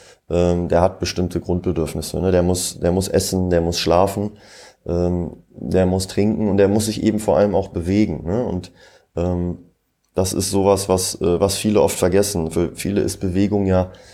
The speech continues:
irgendwie mittlerweile so ein Luxusgut, ne? Also, ähm, viele sitzen eben, ähm, den ganzen Tag auf ihrem, äh, Stuhl oder eben im Büro und, ähm, mh, machen sich das gar nicht bewusst, dass der, dass wir das eigentlich brauchen, um,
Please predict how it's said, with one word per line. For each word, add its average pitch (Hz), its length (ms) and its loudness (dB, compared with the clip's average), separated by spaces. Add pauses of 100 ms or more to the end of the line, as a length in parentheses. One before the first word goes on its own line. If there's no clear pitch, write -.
(160)
irgendwie 95 380 0
mittlerweile 95 460 2
so 90 120 0
ein 90 80 0
Luxusgut, 127 1120 0
ne? 117 160 2
Also, 98 340 0 (520)
ähm, 92 540 2 (600)
viele 110 280 2
sitzen 135 420 0
eben, 127 420 0 (360)
ähm, 107 640 2
den 101 200 0
ganzen 113 300 0
Tag 117 420 2
auf 104 160 -4
ihrem, 98 400 0
äh, 92 400 0
Stuhl 127 380 0
oder 101 220 4
eben 101 180 0
im 95 120 0
Büro 107 440 2
und, 98 300 -4
ähm, 92 240 0 (480)
mh, 92 400 -2
machen 101 220 0
sich 95 140 -6
das - 420 -6
gar 95 180 4
nicht 107 120 -4
bewusst, 101 400 0
dass 98 160 0
der, 101 120 4
dass 95 320 -2
wir 101 60 4
das 98 180 0
eigentlich 95 300 -2
brauchen, 98 520 0
um, 95 460 -2